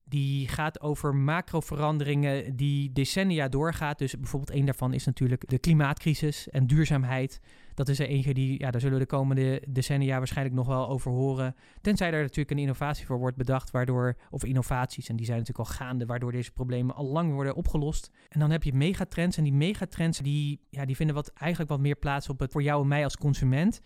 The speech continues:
Dat zijn eigenlijk de spanningspunten die weer in die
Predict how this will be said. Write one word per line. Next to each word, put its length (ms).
Dat 160
zijn 160
eigenlijk 360
de 60
spanningspunten 800
die 180
weer 220
in 200
die 300